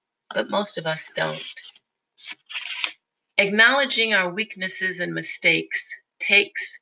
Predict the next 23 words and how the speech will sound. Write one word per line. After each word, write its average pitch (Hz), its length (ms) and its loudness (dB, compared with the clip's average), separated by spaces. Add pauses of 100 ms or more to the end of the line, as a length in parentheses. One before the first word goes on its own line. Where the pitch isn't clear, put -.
great 170 400 4
humility 160 800 -6
and 160 140 6
an 156 220 2 (160)
undeterred 220 1040 4 (100)
sense - 640 -4 (120)
of 143 260 -2
self-worth. - 1040 -2 (1500)
Think 220 180 4
about 170 320 4
this. 160 400 0 (500)
You 190 220 2
are 139 180 2
worth 160 400 0 (500)
the 175 80 -2
blood 151 300 2
of 151 160 -4
God's 143 480 2
Son. - 540 -6 (720)
That's 311 220 2
a 175 40 2
big 220 460 -4
deal. 202 520 0